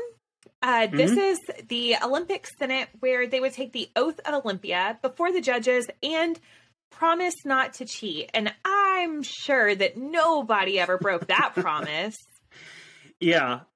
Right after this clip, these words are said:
Speaker 2: Uh, you know, this really was interesting to me 'cause I had never heard of this Bouleuterion before, this idea of this Olympic Senate, but it makes sense because Greece was the birthplace of democracy.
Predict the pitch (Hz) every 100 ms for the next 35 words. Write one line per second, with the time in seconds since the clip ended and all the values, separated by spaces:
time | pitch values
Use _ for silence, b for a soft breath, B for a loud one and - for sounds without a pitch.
0 | _ 214 240 240 247 220 175 247 - 160
1 | 202 175 151 143 139 160 160 - 165 160
2 | 165 170 165 143 151 160 135 131 143 139
3 | 147 135 127 131 131 135 135 131 131 117
4 | 117 135 170 165 185 190 196 220 160 127
5 | 135 135 135 127 131 - 143 127 131 139
6 | 131 - 139 139 170 175 190 233 254 -
7 | 247 202 - - 160 160 147 147 135 170
8 | 143 147 156 160 131 139 160 147 143 _
9 | 139 135 151 131 123 127 147 156 135 -
10 | 120